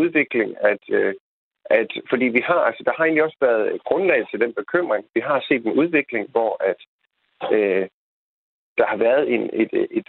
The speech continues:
et opgør, man kan sige, hvor forældrene har været, været sure, øh, <laughs> når man ligesom har sagt noget, hvor man sådan, "Åh, nu er mine forældre rigtig skuffet," og så videre.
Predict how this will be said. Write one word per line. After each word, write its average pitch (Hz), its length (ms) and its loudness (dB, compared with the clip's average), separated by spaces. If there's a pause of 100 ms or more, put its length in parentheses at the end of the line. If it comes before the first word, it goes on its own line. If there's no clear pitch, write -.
et 101 140 0
opgør, 113 440 0 (100)
man 104 100 -2
kan 107 100 -12
sige, 120 120 0
hvor 110 180 -2
forældrene 120 340 -2
har 107 100 -4
været, 98 400 2 (580)
været 98 180 2 (100)
sure, 165 320 2 (280)
øh, 107 160 2 (120)
<laughs> - 340 -6
når 120 100 2
man 107 160 0
ligesom 123 200 0
har 104 200 0
sagt 131 160 -2
noget, 113 300 2 (360)
hvor 110 120 0
man 107 80 -2
sådan, 113 240 -2
"Åh, 135 160 2
nu 135 60 2
er 135 100 2
mine 120 140 -2
forældre 113 260 2
rigtig 123 200 -8
skuffet," 127 320 -2
og 104 60 -2
så 104 100 -2
videre. 107 240 4